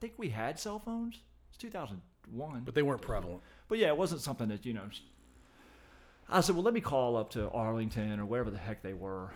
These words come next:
Speaker 1: and see if there's been any accidents, call hospital, whatever." So I did that, nothing. And now they're starting to get worried. I mean, you know, when you're a parent, and, and you felt this, both of you have, it, it, there's a,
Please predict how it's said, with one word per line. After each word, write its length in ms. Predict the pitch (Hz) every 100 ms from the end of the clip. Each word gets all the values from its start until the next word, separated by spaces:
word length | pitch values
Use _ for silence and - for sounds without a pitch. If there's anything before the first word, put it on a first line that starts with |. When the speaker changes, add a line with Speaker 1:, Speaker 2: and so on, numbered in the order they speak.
| -
Speaker 1:
and 140 | 113 104
see 200 | - 113
if 80 |
there's 160 | 107 95
been 140 | 110
any 120 | 104 -
accidents, 760 | 139 147 - 123 131 127 123
call 220 | - 123 110
hospital, 440 | 101 104 - 101
whatever." 360 | 87 71 - 90
So 160 | - 135
I 80 | 147
did 220 | 135 120
that, 360 | 107 104 98 127
nothing. 460 | 117 104 95 98 - - - - - - - - -
And 480 | 139 120 113 107 104 - _ _ _ -
now 180 | 156 196
they're 120 | 156
starting 220 | - 117
to 60 | 107
get 140 | 92
worried. 360 | 92 78 - - -
I 40 |
mean, 140 | 165 175
you 180 | - 165
know, 80 |
when 140 | 127 135
you're 120 | 175
a 20 |
parent, 460 | - 139 127 117 -
and, 160 | 113 104
and 160 | 131
you 100 | 151
felt 280 | 135 104 95
this, 120 | 101
both 200 | 101 117
of 60 | 104
you 80 | 98
have, 260 | 87 82
it, 180 | - -
it, 100 | -
there's 240 | 123 123
a, 100 | 110